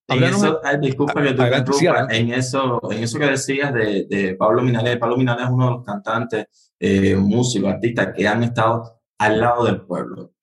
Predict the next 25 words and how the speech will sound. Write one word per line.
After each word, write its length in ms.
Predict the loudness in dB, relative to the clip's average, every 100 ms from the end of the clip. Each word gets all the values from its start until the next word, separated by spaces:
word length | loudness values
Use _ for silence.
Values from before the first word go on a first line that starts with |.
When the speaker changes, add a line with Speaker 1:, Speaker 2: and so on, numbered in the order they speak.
| _ -20 _
Speaker 2:
Ok. 220 | -8 0
Speaker 1:
Ellos, 300 | 2 4 2
desde 320 | 2 2 2
las 220 | 2 0
protestas 500 | -2 -2 -2 0 0
del 120 | 0 0
once 260 | -4 -2
de 140 | 0 0
julio, 560 | 0 2 4 2 0 -4
que, 140 | -10
que 400 | -4 -4 -4 -6
se 100 | -2
desató 440 | -2 0 0 -2 0
toda 280 | 2 4 2
esa 160 | 2
violencia, 680 | 0 0 -2 -2 -4 -4 -6 _ _ _ _
fue 140 | 0 2
una 220 | 4 4
de 60 |
las 80 | 4
primeras 260 | 2 0 -2
personas 360 | -2 -2 -4
que 140 | -2 -2
se, 440 | -2 0 0 0
eh, 420 | 0 2 2 -2